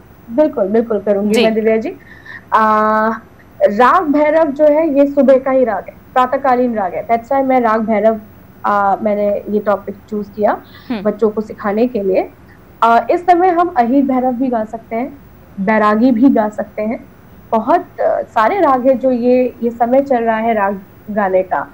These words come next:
Speaker 1: राग भैरव का जो एक particular time है वो है सुबह चार बजे से लेके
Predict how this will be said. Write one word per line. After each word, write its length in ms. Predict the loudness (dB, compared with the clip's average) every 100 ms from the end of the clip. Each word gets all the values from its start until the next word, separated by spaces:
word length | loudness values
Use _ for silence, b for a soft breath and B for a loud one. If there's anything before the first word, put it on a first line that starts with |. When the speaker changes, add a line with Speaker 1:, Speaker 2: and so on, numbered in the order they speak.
| B B B 0
Speaker 1:
राग 220 | 2 2
भैरव 360 | 2 4 4 2
का 80 | 0
जो 140 | 0
एक 120 | -8 -4
particular 540 | -4 -4 -2 0 0
time 380 | 0 -2 0 0
है 100 | 0
वो 200 | 2 2
है 100 | 0
सुबह 400 | 0 0 2 0
चार 400 | -2 -4 -2 -2
बजे 200 | -2 -2
से 180 | 0 0
लेके 480 | 0 -2 -4 -4